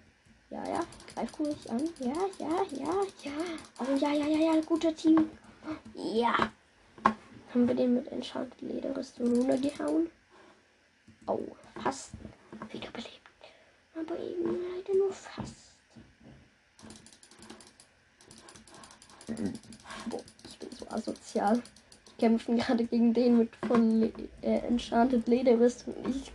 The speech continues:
kill die einfach von hinten. <coughs> Ach nee, ich wär fast wieder auf die Spawn Protection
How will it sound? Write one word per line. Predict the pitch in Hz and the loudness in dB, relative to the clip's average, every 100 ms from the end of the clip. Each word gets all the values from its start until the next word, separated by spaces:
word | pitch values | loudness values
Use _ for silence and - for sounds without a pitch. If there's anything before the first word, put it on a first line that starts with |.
| - | -4
kill | 277 269 | 2 4
die | 226 220 | 4 4
einfach | 240 - 233 - | 0 0 -6 -6
von | 240 | 0
hinten. | 233 240 233 - 240 240 - - - - - - - - - - - - - - - - - - - - - - - - | 4 6 4 0 -8 -10 -12 -20 -20 -20 -20 -20 -20 -20 -20 -20 -20 -18 -18 -20 -20 -20 -20 -20 -18 -18 -18 -16 -16 8
<coughs> | 381 240 311 - | 12 12 12 8
Ach | 269 - | -6 -2
nee, | 277 262 269 | 0 0 -2
ich | - - | -12 -14
wär | - | -8
fast | - 277 - | -4 -4 0
wieder | 240 233 | 2 2
auf | 226 233 | 0 -4
die | |
Spawn | 247 - - 240 240 | -10 -10 0 4 4
Protection | - - - 247 - - 247 | 2 -14 -8 -8 -8 -8 -8